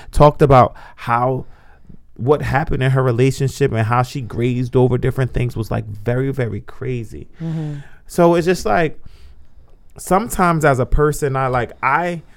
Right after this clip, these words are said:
Speaker 1: give ad-, I used to give advice from only one person's perspective.
Speaker 2: Mm-hmm.
Speaker 1: And, and the reason why I gave, because that's the only perspective that I knew.
Speaker 2: It's just the one that you was given.
Speaker 1: I was only given.
Speaker 2: Right.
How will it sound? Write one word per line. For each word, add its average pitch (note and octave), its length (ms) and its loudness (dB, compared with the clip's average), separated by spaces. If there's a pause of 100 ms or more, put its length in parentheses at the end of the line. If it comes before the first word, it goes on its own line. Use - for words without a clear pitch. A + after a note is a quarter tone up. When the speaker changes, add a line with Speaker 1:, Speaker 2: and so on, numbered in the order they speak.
(1080)
Speaker 1:
give D#3 340 2
ad-, C3+ 260 -2 (120)
I C#3+ 80 6
used D3 340 0
to G3 80 4
give C#3 240 4
advice A#2 840 0 (840)
from C#3+ 300 0
only D3+ 240 0
one C3+ 260 2
person's B2+ 420 0
perspective. A#2+ 840 0
Speaker 2:
Mm-hmm. E3 400 -4 (560)
Speaker 1:
And, C#3+ 460 0 (400)
and D3+ 180 -2
the C3+ 80 -2
reason E3 260 0
why C#3+ 120 4
I C#3 40 2
gave, D3 480 -2
because C3+ 220 -4
that's C#3 140 -2
the - 100 -4
only C#3+ 180 0
perspective C3 600 0
that A2+ 140 0
I G#2 140 2
knew. A2 500 2 (1700)
Speaker 2:
It's D#3 160 0
just E3 200 0
the E3+ 80 2
one D#3+ 200 0
that D3+ 140 2
you D3+ 100 -4
was D3 180 0
given. D3 540 -6
Speaker 1:
I C3+ 120 8
was B2 260 4
only A#2+ 300 4
given. A2 540 6
Speaker 2:
Right. - 80 -18